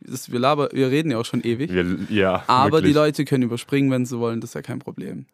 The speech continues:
Speaker 1: Ähm, also ich meine, die können vorspulen,
Speaker 2: Ja, ja.
Speaker 1: wenn sie zu Poor Things wollen jetzt.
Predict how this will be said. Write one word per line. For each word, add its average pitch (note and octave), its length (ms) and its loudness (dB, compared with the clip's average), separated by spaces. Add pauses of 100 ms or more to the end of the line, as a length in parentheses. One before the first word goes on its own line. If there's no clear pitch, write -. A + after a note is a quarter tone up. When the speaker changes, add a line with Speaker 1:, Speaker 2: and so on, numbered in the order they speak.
(680)
Speaker 1:
Ähm, B2 760 0
also B2 160 0
ich B2 60 -2
meine, A#2+ 140 0
die A#2 60 -2
können A2+ 340 -4
vorspulen, A2 600 -8
Speaker 2:
Ja, F2+ 180 0
ja. D2+ 180 -4
Speaker 1:
wenn A2 100 -4
sie G#2+ 180 -8
zu B2 160 -8
Poor C3 260 0
Things C3+ 300 -4
wollen A#2 200 -2
jetzt. - 340 -10